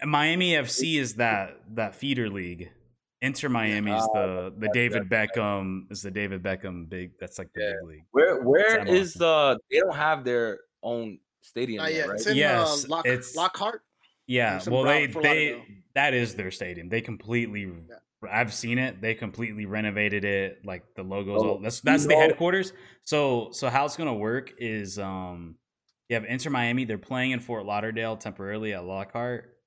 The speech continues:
Speaker 1: Um, that is gonna be their headquarters. Um, but once they're build-, once they finish building the main stadium in Fort Lauder-, in, um,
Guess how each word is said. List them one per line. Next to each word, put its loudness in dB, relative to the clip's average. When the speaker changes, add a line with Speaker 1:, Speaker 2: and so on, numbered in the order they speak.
Speaker 1:
Um, -4
that 2
is -2
gonna -2
be 2
their 0
headquarters. -4
Um, -2
but -12
once -4
they're 0
build-, -4
once -6
they -4
finish -4
building -4
the -6
main -4
stadium -2
in -10
Fort -10
Lauder-, -6
in, -6
um, -6